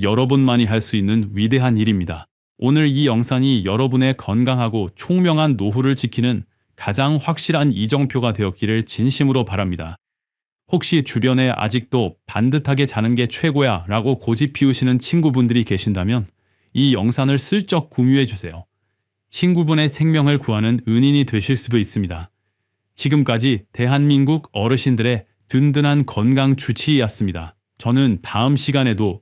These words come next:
여러분의 몸과 마음을 지켜드릴 유익하고 따뜻한 정보로 다시 찾아오겠습니다.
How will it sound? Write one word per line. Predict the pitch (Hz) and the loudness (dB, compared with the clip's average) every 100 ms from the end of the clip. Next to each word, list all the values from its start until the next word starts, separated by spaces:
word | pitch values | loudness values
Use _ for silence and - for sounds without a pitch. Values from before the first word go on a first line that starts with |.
| - | -4
여러분의 | 113 123 135 139 139 | -2 0 0 2 0
몸과 | 98 107 131 135 | 0 0 2 2
마음을 | 139 101 110 120 120 | 2 0 2 2 0
지켜드릴 | - - 113 104 110 98 | -4 -6 -4 0 -2 -2
유익하고 | 101 120 147 - 135 139 | 0 0 0 -2 -2 -2
따뜻한 | 143 143 156 143 147 | -2 -4 -4 0 0
정보로 | 139 101 95 113 113 | 0 -2 -2 -4 -4
다시 | - 113 139 | -6 -4 -4
찾아오겠습니다. | - 151 160 120 117 104 90 82 | -2 0 2 2 0 -4 -6 -10